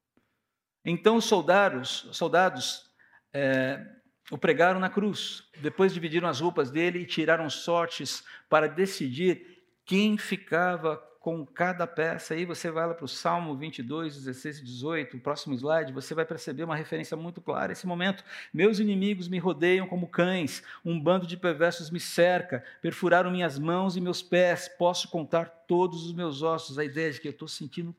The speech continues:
cada parte do meu corpo e não tô sentindo de uma forma legal. "Meus inimigos me encaram e desdenham de mim, repartem minhas roupas entre si e lançam sortes por minha veste."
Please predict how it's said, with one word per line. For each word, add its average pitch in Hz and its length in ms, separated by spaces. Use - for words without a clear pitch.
cada 180 320
parte 160 460
do 156 100
meu 160 140
corpo 139 320
e 135 40
não 139 100
tô 175 100
sentindo 160 280
de 170 80
uma 170 100
forma 175 200
legal. 147 540
"Meus 165 180
inimigos 180 380
me 180 180
encaram 208 720
e 175 40
desdenham 170 600
de 202 100
mim, 175 340
repartem 185 680
minhas 165 260
roupas 156 340
entre 143 200
si 147 200
e - 20
lançam 135 360
sortes 139 640
por 113 220
minha 120 320
veste." 113 680